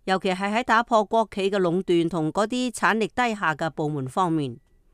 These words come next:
打破壟斷可能對政府嚟講並非易事，但係增加刺激措施並不困難。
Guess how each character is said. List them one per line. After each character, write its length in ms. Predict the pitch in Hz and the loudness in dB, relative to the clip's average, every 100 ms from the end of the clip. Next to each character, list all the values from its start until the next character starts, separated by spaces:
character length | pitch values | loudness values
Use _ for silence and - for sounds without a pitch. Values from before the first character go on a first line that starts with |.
| _ - | _ 2
打 160 | 240 | 2
破 160 | 302 247 | 4 2
壟 160 | 214 220 | 2 2
斷 260 | 196 185 | 2 2
可 160 | 185 277 | 4 2
能 140 | 185 | 2
對 120 | 202 | 2
政 240 | 202 208 190 | 2 2 2
府 140 | 214 | 0
嚟 160 | 214 147 | -2 -2
講 260 | 143 165 196 | -2 -2 -2
並 200 | 170 165 | -4 0
非 160 | 220 | 0
易 220 | 185 147 | 0 -4
事， 320 | 139 - 135 - _ _ - | -6 -6 -6 -8 _ _ -4
但 160 | 220 | 0
係 80 | 220 | 0
增 200 | 214 302 | 0 0
加 140 | 302 269 | 2 0
刺 200 | - 214 | 0 -6
激 140 | 254 | -6
措 200 | - 202 | -4 -2
施 280 | 190 - 233 | -2 -2 -2
並 180 | 220 160 | -2 -4
不 80 | 196 | -4
困 240 | - 151 | -6 -6
難。 220 | 147 120 | -6 -8